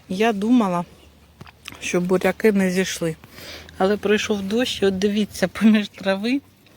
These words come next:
сходять буряки. Я їх не прополюю, тому що зараз вони трошечки зійдуть, укоріняться,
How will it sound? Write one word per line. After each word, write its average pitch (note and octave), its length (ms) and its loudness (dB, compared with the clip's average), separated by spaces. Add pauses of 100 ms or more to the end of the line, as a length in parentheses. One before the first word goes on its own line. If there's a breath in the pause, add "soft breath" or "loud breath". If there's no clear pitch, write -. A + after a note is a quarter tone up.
(1300 loud breath)
сходять G#3+ 500 2
буряки. F#3+ 600 -2 (520 loud breath)
Я G#3+ 220 4
їх A3 180 -2
не G#3+ 140 4
прополюю, G#3+ 720 -2
тому G3+ 240 -4
що G3 220 -2
зараз G3+ 400 2
вони F#3+ 180 -4
трошечки F#3+ 680 -8 (1200 loud breath)
зійдуть, G3 680 2 (380 loud breath)
укоріняться, G#3 1000 0